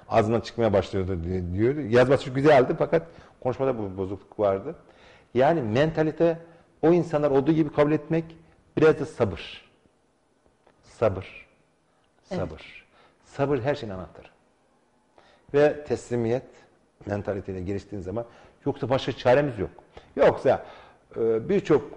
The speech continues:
Speaker 1: kurumsal olarak yetişmedikten sonra birçok bireysellik, e, bireysel çalışmalar aktive eder ama kurumsal çalışmalar, toplum, sosyal top-, e, devlet çalışmasıyla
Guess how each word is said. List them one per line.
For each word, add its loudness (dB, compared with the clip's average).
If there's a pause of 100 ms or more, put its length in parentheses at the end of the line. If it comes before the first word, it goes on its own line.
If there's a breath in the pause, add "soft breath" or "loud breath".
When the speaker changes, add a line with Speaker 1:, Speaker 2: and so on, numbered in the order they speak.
(340)
Speaker 1:
kurumsal 2
olarak 4
yetişmedikten -2
sonra -2 (360 loud breath)
birçok -2
bireysellik, 2
e, 4
bireysel 2
çalışmalar 0 (200)
aktive 0
eder 2
ama 0 (280 loud breath)
kurumsal 2
çalışmalar, -2 (360)
toplum, -2
sosyal 2 (180)
top-, -2
e, 0
devlet 6
çalışmasıyla 0